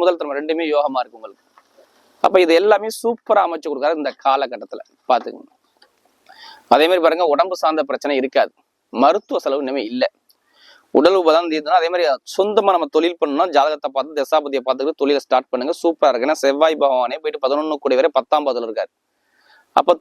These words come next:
தொழில் பண்ணக்கூடிய அனுகிரகம் உங்களுக்கு தைரிய குணம் வந்துரும். ஏன்னா, பத்தாம் இடத்து செவ்வாய் இருந்தா தைரியம், கேந்திரத்துல யோகத்துல உட்கார்ந்திருக்காரு. அப்ப அங்க யோகத்தை கொடுத்துரும். அப்ப தொழில் பண்ணக்கூடிய நபர் ஜாதகத்தை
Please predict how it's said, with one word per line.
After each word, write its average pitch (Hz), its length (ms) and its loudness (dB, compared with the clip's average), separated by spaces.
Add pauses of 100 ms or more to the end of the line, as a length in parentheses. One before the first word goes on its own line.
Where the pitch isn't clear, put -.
தொழில் 196 320 2
பண்ணக்கூடிய 151 340 4 (100)
அனுகிரகம் 160 480 0
உங்களுக்கு 139 260 -2 (100)
தைரிய 190 400 2
குணம் 147 180 -4
வந்துரும். 117 320 -18
ஏன்னா, 151 120 -2 (100)
பத்தாம் 165 280 -2
இடத்து 135 220 -10
செவ்வாய் 139 200 0
இருந்தா 165 240 -2
தைரியம், 147 380 -2
கேந்திரத்துல 160 560 -2
யோகத்துல 143 360 -2
உட்கார்ந்திருக்காரு. 110 440 -6 (640)
அப்ப - 200 2
அங்க 165 120 2 (180)
யோகத்தை 202 400 2
கொடுத்துரும். 131 280 -2
அப்ப 160 180 0
தொழில் 165 220 0
பண்ணக்கூடிய 139 300 -2
நபர் 147 300 -2
ஜாதகத்தை 151 340 0